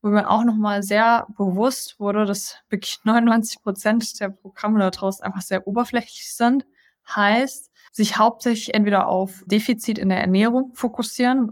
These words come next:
oder auf sehr, sehr viel Sport. An sich funktionieren ja diese Dinge, aber wenn man nur darauf achtet, dann arbeitet man entweder mit sehr viel Verzicht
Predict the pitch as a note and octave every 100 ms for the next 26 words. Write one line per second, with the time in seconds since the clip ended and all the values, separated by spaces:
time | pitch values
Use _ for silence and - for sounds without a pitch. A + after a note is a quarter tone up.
0 | - A#3+ B3 A3+ A3 G3 G3+ G3 - F#3+
1 | G#3 G3 G3 G3 F3+ - F#3+ F3 - _
2 | _ - G#3 G#3+ A#3+ - G#3+ G#3+ A3 C#4
3 | A#3 G3 F#3 F3+ F#3+ A#3 B3 - - _
4 | - - A#3+ G#3+ G#3+ A#3+ A#3+ G3 G3 G3
5 | G3+ G3 G#3+ C4 D4+ C4+ _ - G#3 A#3
6 | G3+ G#3 - _ A3 A3 - F3+ F3 -
7 | _ - G3 G3 G3 G3 A#3 A3 F#3+ F#3+
8 | G#3 G#3 G3 F#3+ F#3 - G3 G3+ G#3 G#3
9 | F#3+ - B3+ D4+ -